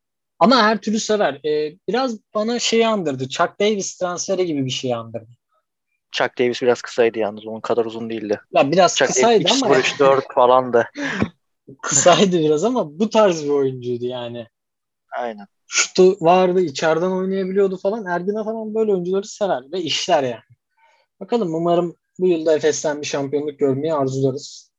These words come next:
Speaker 1: Nasip.
Speaker 2: Fener olamayacaksa olsun yani.
Speaker 1: Yani, evet, e, hemen Galatasaray'da geçelim. Galatasaray zaten komple kadroyu yeniledi.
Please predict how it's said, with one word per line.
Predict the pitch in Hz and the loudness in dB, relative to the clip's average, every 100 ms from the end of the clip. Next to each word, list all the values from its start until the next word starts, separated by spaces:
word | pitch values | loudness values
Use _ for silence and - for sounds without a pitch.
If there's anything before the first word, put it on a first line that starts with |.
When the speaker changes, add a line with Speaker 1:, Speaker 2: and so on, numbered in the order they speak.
| _ - | _ -2
Speaker 1:
Nasip. | 151 147 131 _ | 0 0 -6 _
Speaker 2:
Fener | 160 165 170 | 4 4 6
olamayacaksa | 160 147 123 110 113 - | 6 4 2 -2 -2 2
olsun | 147 139 131 110 | 4 4 0 -10
yani. | 117 113 107 110 - _ _ _ _ _ _ _ | -6 -4 -6 -10 -16 _ _ _ _ _ _ _
Speaker 1:
Yani, | 170 190 165 131 - - _ _ _ | 0 2 2 -4 -12 -20 _ _ _
evet, | 160 131 147 | 2 2 2
e, | 156 160 151 | 2 2 -2
hemen | 202 214 220 - _ _ _ _ _ _ - | -2 0 -2 -6 _ _ _ _ _ _ -4
Galatasaray'da | 160 185 190 190 190 170 175 170 _ _ _ _ _ 185 | 0 0 0 -2 2 2 2 -4 _ _ _ _ _ -8
geçelim. | 170 151 135 127 156 | -4 -4 -2 -4 0
Galatasaray | 151 180 185 202 202 190 | 2 2 2 2 4 2
zaten | 165 180 - 196 190 _ _ _ _ | 0 -2 -4 -8 -10 _ _ _ _
komple | - 196 196 175 | 0 2 2 2
kadroyu | 170 165 170 175 | 2 0 0 0
yeniledi. | 151 135 123 120 143 | -2 -4 -8 -10 -10